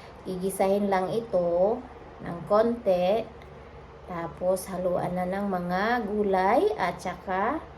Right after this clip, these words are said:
sutanghon. Yung parang pansit ang dating, mga kabisi. Mm.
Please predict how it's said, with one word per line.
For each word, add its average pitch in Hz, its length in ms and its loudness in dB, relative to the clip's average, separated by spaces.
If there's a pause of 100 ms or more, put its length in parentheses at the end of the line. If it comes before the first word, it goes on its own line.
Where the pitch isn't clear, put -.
(320)
sutanghon. 175 1040 -2 (560)
Yung 285 160 -2
parang 262 480 2
pansit 214 480 0 (400)
ang 180 560 0 (320)
dating, 170 400 -2
mga 160 320 -2
kabisi. 151 560 -4 (640)
Mm. 78 320 -10